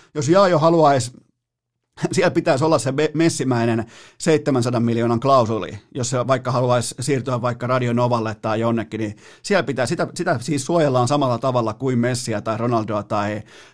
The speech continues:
Conor McDavidia tai, ö, kumppaneita. Se, se on siis, se on goat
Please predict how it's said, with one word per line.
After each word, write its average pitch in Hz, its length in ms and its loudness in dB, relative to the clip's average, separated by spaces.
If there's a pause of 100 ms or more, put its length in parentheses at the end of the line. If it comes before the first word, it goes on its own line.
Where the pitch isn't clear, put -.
Conor 143 200 0
McDavidia 113 640 -2
tai, 107 480 -4
ö, 110 320 -8
kumppaneita. 117 640 0 (280)
Se, - 260 -12
se - 160 -8
on 131 120 -4
siis, 135 400 -6
se - 180 -4
on 135 100 0
goat 123 400 0